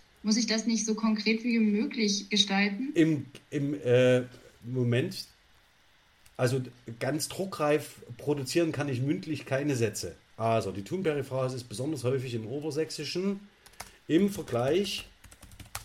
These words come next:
Speaker 2: ähm, zu anderen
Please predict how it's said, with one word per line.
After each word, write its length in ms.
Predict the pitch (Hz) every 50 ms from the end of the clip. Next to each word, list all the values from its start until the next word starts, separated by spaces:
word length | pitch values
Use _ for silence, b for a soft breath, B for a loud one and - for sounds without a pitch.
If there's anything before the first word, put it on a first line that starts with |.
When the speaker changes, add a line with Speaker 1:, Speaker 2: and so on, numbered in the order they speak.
| - b b b b b b b b b b b b b b b _ -
Speaker 2:
ähm, 540 | - 123 127 131 135 139 143 143 131 - - - - - - - _ _ _ _ _ _ _ _ _ _ _ - - - - _ _ _ - - - - - - - - - - - - - - - - - - - -
zu 340 | - - 151 160 151 107 101
anderen 640 | 120 151 185 185 175 143 151 151 147 147 147 147